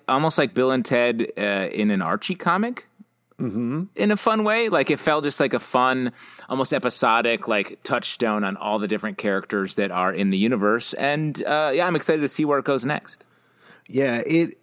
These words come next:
Speaker 2: it feels like the two, the two dudes who created this are such, like, bit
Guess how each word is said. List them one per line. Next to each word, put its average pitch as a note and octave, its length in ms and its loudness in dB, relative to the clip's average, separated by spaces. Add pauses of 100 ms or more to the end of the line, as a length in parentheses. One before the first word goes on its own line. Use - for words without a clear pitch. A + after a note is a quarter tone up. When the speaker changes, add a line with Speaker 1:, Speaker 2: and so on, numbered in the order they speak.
(200)
Speaker 2:
it F3 200 4
feels A#3 760 0
like D3+ 680 2 (260)
the C#3 260 2 (140)
two, - 500 2
the C#3+ 200 0
two G#3 200 2
dudes D#3+ 280 4
who C#3+ 100 0
created C3 340 4
this A2+ 200 2
are A2 80 0
such, - 340 0
like, F#2 340 -2
bit - 300 -2